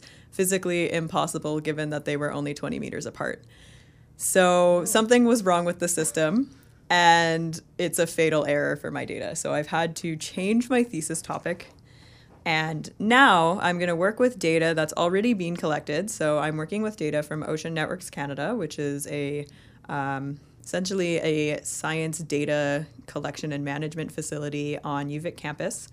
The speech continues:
It's an initiative of the University of Victoria, and they provide their data freely on the internet to anyone who wants to use it for anything. So I'm gonna look at their hydrophone data, and, um,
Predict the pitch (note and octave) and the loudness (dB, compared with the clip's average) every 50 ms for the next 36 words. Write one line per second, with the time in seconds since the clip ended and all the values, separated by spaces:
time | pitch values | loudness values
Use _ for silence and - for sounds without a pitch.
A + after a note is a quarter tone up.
0 | - _ - - - - - - - D#3+ D3+ D3+ D#3 D#3 - - F3 D#3+ D3+ D3 | -20 _ -20 -20 -20 -20 -14 -8 -6 -4 -4 -2 -2 -4 -2 -2 -2 0 0 -2
1 | D3 D3+ - D3 D3 D3+ D3 D3 D3+ D3+ C#3+ D3+ D#3 - - F#3+ F3+ F3+ F3+ F#3 | -2 -6 -8 -8 -6 -6 -6 -4 -4 -2 0 0 0 0 0 0 -2 0 -2 -2
2 | - F3 D3 C#3 C#3 C#3 C#3+ E3 - - D3 D3 D3 D3 D3 D3 - D#3 D3+ D3+ | -2 0 0 2 2 2 0 0 -2 -2 0 0 0 0 -2 -2 0 0 2 2
3 | D#3 D#3 D#3+ D3+ D3+ D3 D3 C#3+ C#3+ C#3+ - - - D#3+ D#3 D3+ D3+ D3+ D3 - | 4 4 4 4 4 2 2 2 0 -2 -6 -6 -4 -2 -2 0 0 0 0 0
4 | C#3+ C#3+ D3 C#3+ - F3 E3 F#3 F3+ F#3 G#3+ A#3 A#3 - - - E3 D3+ D3 D3 | -2 -2 -2 -2 -2 -2 -2 0 2 2 2 0 -2 -6 -6 -2 -2 0 0 0
5 | C#3+ C#3+ C#3+ - - - - - - - - - E3 E3 E3+ E3+ E3 E3 E3 E3 | 0 -2 -2 -6 -10 -20 -20 -20 -20 -12 -4 -2 0 0 0 0 0 0 -2 -2
6 | F3+ E3 D#3+ D#3+ - - - - D#3+ F3 A#3+ C4+ D4 C#4+ - - E3+ D#3+ D#3+ D#3+ | -2 -2 -2 -2 -2 -4 -4 -2 0 0 2 2 0 -2 -2 -2 -2 -2 -2 -2
7 | - F#3+ C4 F4+ - - - - - - - - - - - - - - - - | -2 -2 -2 -2 -4 -6 -18 -20 -20 -20 -20 -20 -20 -20 -20 -20 -16 -8 -2 4
8 | G3+ G3 F#3+ F#3 F#3 F#3 - - G#3+ A#3 B3+ C4 C4 C4 C4 C4 A#3 A3 - - | 6 6 8 8 8 6 6 6 4 6 6 6 6 4 4 4 2 0 0 -4
9 | - - E3 F#3 F#3+ F#3+ G3+ G3+ - E3+ E3 E3 E3 E3+ - F3+ F3+ E3+ D#3 D#3 | -8 0 6 8 8 8 8 8 6 4 2 2 2 -2 -2 -2 -2 -2 0 0
10 | D3+ D3 D3+ G#3 C#4 C#4+ - - - - - - - - - _ _ - - - | 0 0 0 0 0 -2 -4 -12 -20 -20 -20 -20 -20 -20 -20 _ _ -20 -18 -8
11 | - E3+ F3 E3+ E3 E3 E3 E3 E3 D#3+ D#3 - - - D#3+ D#3 D#3 D3+ D#3 D3+ | -4 0 2 4 4 4 4 2 0 0 -2 -4 -4 -2 0 2 2 2 2 0
12 | D3+ D3+ D3+ D#3 E3+ | 0 -2 -4 -6 -8